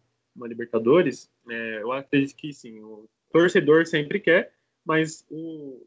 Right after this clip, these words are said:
todo mundo tem que querer, na verdade. Esses times grandes têm que participar sempre pra trazer mais dinheiro pro clube, pra trazer mais visibilidade também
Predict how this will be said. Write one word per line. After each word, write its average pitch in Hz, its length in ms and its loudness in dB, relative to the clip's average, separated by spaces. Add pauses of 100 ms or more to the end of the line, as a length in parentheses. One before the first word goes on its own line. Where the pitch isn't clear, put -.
todo 220 160 4
mundo 180 220 -2
tem 175 120 -2
que - 80 -12
querer, 151 280 4
na 139 60 -2
verdade. 120 360 -2
Esses - 200 -10
times 143 220 -6
grandes 139 240 0
têm 156 100 -4
que 156 60 -12
participar 147 340 0
sempre 131 380 -8 (360)
pra 131 120 4
trazer 139 280 2
mais 180 160 2
dinheiro 156 180 0
pro 151 160 -6
clube, 151 360 -8
pra 143 80 -14
trazer 131 260 0
mais 139 280 2
visibilidade 139 800 0
também 160 400 -2